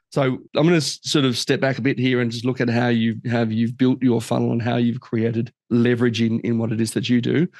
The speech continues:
So we've got Google Ads. I know that you have a fantastic resource available, which is your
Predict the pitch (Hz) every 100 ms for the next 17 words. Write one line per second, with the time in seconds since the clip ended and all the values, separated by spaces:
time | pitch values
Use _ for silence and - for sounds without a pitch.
0 | _ _ - 110 214 123 131 135 139 135
1 | 127 131 131 123 113 120 123 123 120 117
2 | 104 120 120 117 107 _ _ 127 120 113
3 | 135 135 135 - 120 107 120 120 - -
4 | _ - 104 120 117 117 160 175 123 104
5 | 120 117 117